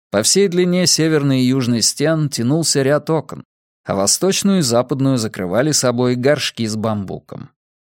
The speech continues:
В ужине участвовали все жители Ахерона, соблюдавшие этот обычай Андерхилла наряду со многими другими. За столом Джона и Майи шло обсуждение широкого спектра вопросов,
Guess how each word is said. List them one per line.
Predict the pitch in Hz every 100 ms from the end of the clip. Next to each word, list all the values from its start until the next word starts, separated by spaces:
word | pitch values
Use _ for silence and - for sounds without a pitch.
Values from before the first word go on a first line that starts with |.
| _ _ _ -
В | 110
ужине | 196 180 190 175
участвовали | 156 180 170 - 170 170
все | - - 185
жители | 156 165 160 156
Ахерона, | 151 139 151 139 120 95 -
соблюдавшие | - 117 120 127 139 - 123
этот | 123 117
обычай | 113 123 127 113
Андерхилла | 113 123 143 - 143 143 131 127
наряду | 120 120 110 127 147
со | 123
многими | 110 113 117 123
другими. | 123 147 147 165 - - _ _ _ _ _ _ _
За | - 117
столом | 156 - 180 208 190
Джона | 160 185 170 156
и |
Майи | 139 156 170 175
шло | 147 - 156
обсуждение | 156 - 143 113 156 160 147
широкого | - 123 113 151 151 151 147
спектра | - 139 135 - 113
вопросов, | 113 - 98 82 - - -